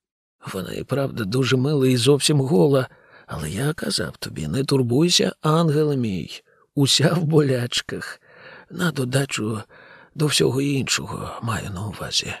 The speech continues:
Виявилося, що половина тих слів, яких вона мене навчила,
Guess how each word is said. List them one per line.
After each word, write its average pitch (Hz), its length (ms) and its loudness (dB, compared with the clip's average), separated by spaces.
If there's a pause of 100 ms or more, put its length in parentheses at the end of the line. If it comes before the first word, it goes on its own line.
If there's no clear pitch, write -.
(680)
Виявилося, 151 680 -2
що 156 400 -2 (640)
половина 170 580 -2
тих - 340 -6
слів, 131 600 -4
яких 135 480 -4
вона 147 300 2
мене 139 260 2
навчила, 165 720 2